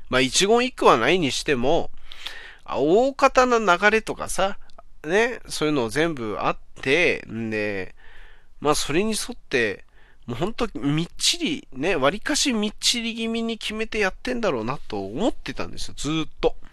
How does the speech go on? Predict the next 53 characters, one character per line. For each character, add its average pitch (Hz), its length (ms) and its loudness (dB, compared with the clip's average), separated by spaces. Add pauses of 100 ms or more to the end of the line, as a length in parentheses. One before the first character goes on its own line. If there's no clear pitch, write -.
(400)
ん 123 120 -2
で、 117 400 0 (640)
ま 151 220 6
あ 101 40 0
そ 113 180 0
の、 110 320 0
「じ 123 100 2
ゃ 123 40 8
あ 113 60 2
撮 - 120 -4
り 151 80 4
ま 175 120 2
す - 100 -2
よ、 120 100 2
は 139 160 2
い、 135 80 0
行 123 40 -16
き 147 60 -2
ま 170 80 0
す 160 120 -2
よ」 147 420 4
な 76 100 -6
ん - 80 -10
つ - 120 -14
っ - 20 -14
て。 104 260 -4 (440)
俺 269 140 6
最 285 180 6
初、 277 240 4 (560)
そ - 160 -2
れ 254 100 2
が 254 280 6
リ 165 200 4
ハ 311 200 8
ー - 20 4
サ 349 160 8
ル 311 80 6
だ 359 100 8
と 240 80 4
思 160 120 4
っ - 20 -4
て - 60 -6
た 143 100 2
ん 113 40 0
で - 40 0
す - 80 0
よ。 95 60 -4
リ 123 120 0
ハ 190 180 4
ー 226 40 6
サ 220 160 4
ル 202 320 0
ね。 247 220 4